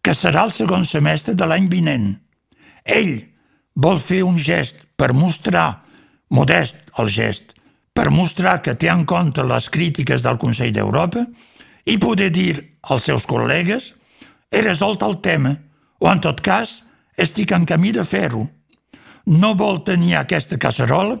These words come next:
penjada al darrere i vol donar l'aparència que Espanya ha entrat en la norma dels altres països europeus. Però,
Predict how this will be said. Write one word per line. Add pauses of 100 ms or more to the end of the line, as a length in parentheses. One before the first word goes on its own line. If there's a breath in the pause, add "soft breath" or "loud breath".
penjada
al
darrere (760 loud breath)
i
vol
donar
l'aparència (540 soft breath)
que
Espanya (300 soft breath)
ha
entrat (280)
en
la
norma (340 soft breath)
dels
altres
països
europeus. (760 loud breath)
Però,